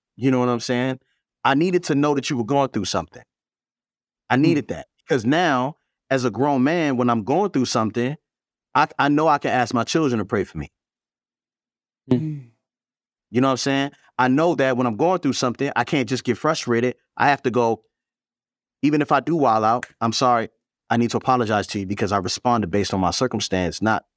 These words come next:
Speaker 1: because of what you did. I apologize."
Speaker 2: Hmm.
Speaker 1: Right?
Speaker 3: Wow.
Speaker 1: We're raising children who will understand the power of an apology.
Speaker 2: That's good. That's good.
Speaker 3: That's
Speaker 2: Break,
Speaker 3: amazing.
Speaker 2: bre-, bre-,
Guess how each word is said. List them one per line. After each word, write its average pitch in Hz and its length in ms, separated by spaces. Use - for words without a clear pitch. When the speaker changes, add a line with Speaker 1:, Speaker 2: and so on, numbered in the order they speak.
Speaker 1:
because 104 240
of 92 40
what 90 160
you 107 80
did. 85 260
I 92 80
apologize." 87 640
Speaker 2:
Hmm. 123 100
Speaker 1:
Right? 104 240
Speaker 3:
Wow. 135 280
Speaker 1:
We're 120 120
raising 139 400
children 107 640
who 170 80
will 135 180
understand 131 540
the 107 80
power 156 420
of 92 80
an 98 60
apology. 87 640
Speaker 2:
That's 110 200
good. 113 340
That's 120 140
good. 113 380
Speaker 3:
That's 175 200
Speaker 2:
Break, - 40
Speaker 3:
amazing. 139 440
Speaker 2:
bre-, 135 220
bre-, - 120